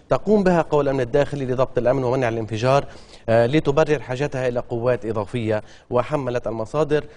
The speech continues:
مسؤولية ما يمكن أن يحدث إلى الحكومة حتى ولو كانت حكومة تصريف أعمال، وكذلك حملت وزير الداخلية المسؤولية عن كشف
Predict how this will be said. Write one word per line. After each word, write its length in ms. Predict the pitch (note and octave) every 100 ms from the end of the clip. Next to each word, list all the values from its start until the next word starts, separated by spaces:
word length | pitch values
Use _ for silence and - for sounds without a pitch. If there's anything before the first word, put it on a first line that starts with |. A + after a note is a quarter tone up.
| -
مسؤولية 480 | B2 A#2+ B2+ E3 C#3+ A#2
ما 80 |
يمكن 280 | C#3+ D#3+ C3
أن 140 | A#2+ C#3+
يحدث 300 | C3+ C#3 B2
إلى 100 | B2
الحكومة 500 | - - G3+ E3 B2+
حتى 320 | - - C#3+
ولو 240 | B2 A2
كانت 280 | C#3 C3 A2+
حكومة 340 | A#2+ C#3+ B2+
تصريف 400 | - A2 B2+ C3
أعمال، 420 | F#2+ A2+ C#3 F#3 D#3
وكذلك 440 | B2+ B2 B2+ -
حملت 400 | C3 B2 A#2+ A#2
وزير 220 | G#2+ A#2+
الداخلية 500 | A2 A2+ - B2+ B2
المسؤولية 640 | A2 G#2 A#2+ C3 B2+ A#2+ - - -
عن 200 | A#2 A#2+
كشف 400 | - C3 C3 A#2